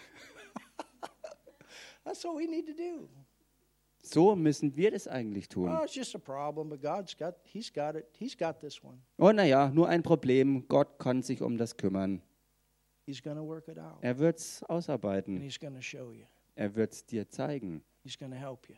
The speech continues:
Speaker 2: Und er wird dir
Speaker 1: If you need to
Speaker 2: helfen.
Speaker 1: make a change, he'll show you.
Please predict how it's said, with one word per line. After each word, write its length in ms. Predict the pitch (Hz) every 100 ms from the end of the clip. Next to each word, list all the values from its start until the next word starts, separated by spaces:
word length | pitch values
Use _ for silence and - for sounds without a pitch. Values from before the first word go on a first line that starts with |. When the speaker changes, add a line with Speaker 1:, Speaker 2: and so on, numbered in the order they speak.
| _ _
Speaker 2:
Und 140 | 98 -
er 160 | 98
wird 220 | 101 98
dir 120 | 98 82
Speaker 1:
If 60 |
you 20 |
need 80 | 151 -
to 60 |
Speaker 2:
helfen. 100 | 156
Speaker 1:
make 240 | 156 160 147
a 20 |
change, 460 | - 160 175 175 180
he'll 40 |
show 320 | - 247 277
you. 120 | 262